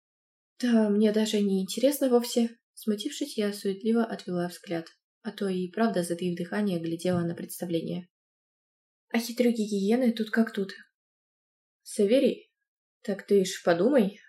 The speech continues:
красавица, у нас холостых вон как много, а танцуют как. Погляди,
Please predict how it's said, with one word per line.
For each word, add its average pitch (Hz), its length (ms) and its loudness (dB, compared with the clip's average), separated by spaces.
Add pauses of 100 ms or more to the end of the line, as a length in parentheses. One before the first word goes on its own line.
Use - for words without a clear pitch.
(260)
красавица, 208 680 0 (280)
у 196 80 -4
нас 185 240 -2
холостых 277 480 6
вон 180 240 4
как 330 220 0
много, 185 460 4 (340)
а 208 100 -2
танцуют 220 460 4
как. - 260 -4 (680)
Погляди, 214 640 6